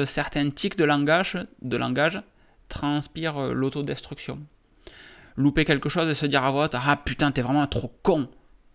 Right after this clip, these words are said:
Ben non, ça marche pas en fait. C'est l'équivalent psychologique d'une autoflagellation. Pourquoi vous feriez ça ? Pourquoi est-ce que je le faisais ? Essayez d'être sensible à ça, parce que beaucoup de personnes dans mon entourage le font sans s'en rendre compte.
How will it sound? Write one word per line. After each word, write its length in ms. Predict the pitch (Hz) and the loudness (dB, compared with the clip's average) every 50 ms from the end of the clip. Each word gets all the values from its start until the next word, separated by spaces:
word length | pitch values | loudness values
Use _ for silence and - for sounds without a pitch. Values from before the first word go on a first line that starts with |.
| _ _ _ _ _ _ _ - | _ _ _ _ _ _ _ -12
Ben 200 | 117 110 107 113 | -10 -10 -8 -6
non, 140 | 117 127 123 | -6 -6 -6
ça 120 | - - 113 | -6 -8 -10
marche 200 | 120 120 - - | -10 -10 -10 -8
pas 100 | 127 127 | -6 -6
en 80 | 123 | -6
fait. 200 | 117 - 107 110 | -6 -10 -10 -10
C'est 140 | - - 107 | -8 -6 -4
l'équivalent 460 | 120 117 - - 123 123 127 123 123 | -6 -6 -4 -4 -2 -2 0 -2 -2
psychologique 560 | 120 - 123 - - 120 123 120 135 139 135 | -2 -6 -6 -6 -4 -4 -2 0 0 -2 -2
d'une 180 | 131 123 127 123 | -2 -2 -2 -2
autoflagellation. 880 | 123 117 - 123 - - 123 127 127 123 127 127 - - 143 135 131 127 - | -2 -4 -4 -8 -6 -4 -6 -4 -4 -4 -4 -4 -4 -4 -6 -6 -8 -8 -14
Pourquoi 240 | - - - - 135 | -18 -16 -12 -12 -10
vous 140 | 127 131 120 | -10 -10 -14
feriez 260 | - - - - 127 | -14 -14 -12 -12 -12
ça ? 200 | - - - - _ _ _ _ _ _ - | -10 -12 -14 -14 _ _ _ _ _ _ -18
Pourquoi 240 | - - - 135 131 | -16 -8 -6 -6 -6
est-ce 100 | - - | -6 -6
que 80 | - | -10
je 120 | 117 123 123 | -8 -6 -8
le 80 | 127 | -8
faisais ? 340 | - - - 127 131 139 - _ _ - _ - - - - - - - - - - - - - - _ - - | -8 -6 -8 -8 -8 -8 -14 _ _ -20 _ -20 -20 -20 -20 -20 -20 -20 -20 -20 -20 -20 -20 -20 -20 _ -6 -2
Essayez 260 | 127 - - 143 151 | -2 0 2 2 2
d'être 140 | 156 151 147 | 2 2 2
sensible 400 | - 165 165 160 - 180 160 143 | 2 0 0 0 0 0 0 0
à 60 | 131 | -2
ça, 160 | - 143 127 | 0 -4 -6
parce 140 | - 120 - | -8 -8 -8
que 80 | - 135 | -6 -4
beaucoup 240 | 135 147 - 180 | -4 -2 -2 -2
de 60 | 170 - | -4 -2
personnes 300 | 160 143 - 160 151 151 | -4 -6 -4 -4 -2 -2
dans 80 | 143 | 0
mon 160 | 143 139 135 | 0 -2 -2
entourage 480 | 139 127 - - 131 139 147 151 147 139 | -4 -6 -8 -6 -2 -2 0 0 0 -2
le 440 | 131 123 123 120 - - - 127 123 | -4 -4 -4 -4 -4 -2 -2 -2 -2
font 260 | - - 143 147 151 | 0 0 0 0 0
sans 180 | - - 135 131 | 0 -2 -4 -4
s'en 220 | - 135 127 127 | -4 -4 -4 -4
rendre 320 | 123 123 127 127 123 123 120 | -4 -4 -2 -2 -2 -2 -2
compte. 320 | - 131 135 147 151 - | -2 -2 -2 -2 -2 -4